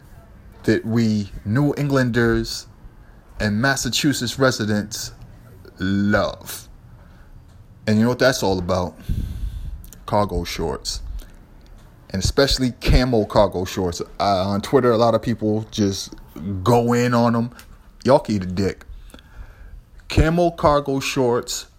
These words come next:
are what we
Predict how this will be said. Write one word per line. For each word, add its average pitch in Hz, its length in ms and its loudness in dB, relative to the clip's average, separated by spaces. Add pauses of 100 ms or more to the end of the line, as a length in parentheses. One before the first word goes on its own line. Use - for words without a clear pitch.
(380)
are 104 540 2 (680)
what 117 540 -2 (540)
we 107 520 0